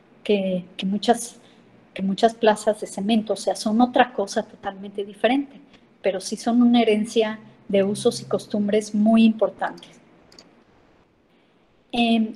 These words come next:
estas, esta arquitectura cumple con, con dos requisitos muy importantes para ser considerados como patrimonio cultural, que es lo tangible y lo intangible. Lo,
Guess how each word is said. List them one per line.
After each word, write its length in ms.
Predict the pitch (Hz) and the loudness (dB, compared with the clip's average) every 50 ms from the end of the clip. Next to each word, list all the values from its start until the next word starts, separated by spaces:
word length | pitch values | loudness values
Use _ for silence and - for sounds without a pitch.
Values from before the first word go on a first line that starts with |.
| - - | 2 6
estas, 460 | 240 262 254 - 302 294 - - - - - | 6 6 6 4 0 0 0 -4 -14 -4 0
esta 260 | 262 269 - - 359 | 0 0 0 -2 -6
arquitectura 840 | 339 339 - - - _ - 185 - _ - - 233 247 233 226 240 240 - _ _ _ _ _ _ _ _ _ _ _ _ | -6 -6 -8 -16 -14 _ -10 -10 -10 _ -8 -6 -4 -2 -2 -4 -6 -8 -18 _ _ _ _ _ _ _ _ _ _ _ _
cumple 360 | - 247 240 240 - 269 262 | -6 -4 0 2 2 2 2
con, 480 | - 233 214 208 208 196 196 - - - - | 2 -2 -6 -6 -6 -8 -10 -12 -14 -18 -14
con 220 | - 208 208 208 | -12 -10 -6 -4
dos 200 | 202 220 226 226 | -2 -4 -2 -2
requisitos 680 | 240 240 240 - - - - - 196 - 226 214 - - | -4 -4 -4 -6 -12 -18 -18 -18 -10 -6 -6 -6 -4 -4
muy 480 | 208 214 214 226 240 247 262 262 262 | -4 -2 0 0 2 2 4 4 4
importantes 680 | 254 226 220 - 202 - - - 214 208 196 - 202 - | 2 2 0 -4 -8 -10 -8 -8 -8 -8 -8 -10 -12 -12
para 360 | - - 196 196 190 - - - | -8 -6 -6 -6 -6 -8 -12 -6
ser 280 | - - 220 220 - | 0 0 0 0 0
considerados 920 | - 233 226 226 220 220 208 - - 208 185 196 190 202 208 214 220 - - | -2 -4 -2 -2 -4 -6 -8 -8 -8 -6 -4 -4 -4 -2 -2 -2 -4 -4 -8
como 300 | - 202 196 190 196 196 - - - _ _ _ _ _ _ - | -8 -6 -6 -6 -6 -8 -12 -16 -20 _ _ _ _ _ _ -6
patrimonio 580 | - - - 196 208 208 214 220 226 233 233 | -6 -4 -2 0 2 4 4 4 4 2 2
cultural, 580 | - 226 196 - 208 190 196 202 208 208 202 - - - - _ _ _ _ _ _ | 2 0 0 0 -2 0 0 2 0 0 -2 -4 -10 -20 -20 _ _ _ _ _ _
que 100 | - 220 | 0 0
es 100 | 214 - | 2 2
lo 120 | - 220 220 | 2 0 0
tangible 800 | - 202 196 196 180 - - 220 226 226 233 240 262 269 285 - - | 0 -2 -2 -2 -4 -4 -2 0 0 2 2 2 2 2 0 -2 -6
y 100 | 240 214 | -6 -6
lo 140 | 196 196 196 | -4 -4 -6
intangible. 680 | 196 190 - 202 185 185 180 - - 214 208 180 175 - - - _ _ _ _ _ _ _ _ _ - - - _ - | -6 -6 -4 -4 -4 -6 -6 -6 -4 -4 -4 -6 -8 -14 -20 -20 _ _ _ _ _ _ _ _ _ -20 -20 -12 _ 2
Lo, 200 | 226 226 220 | 2 2 2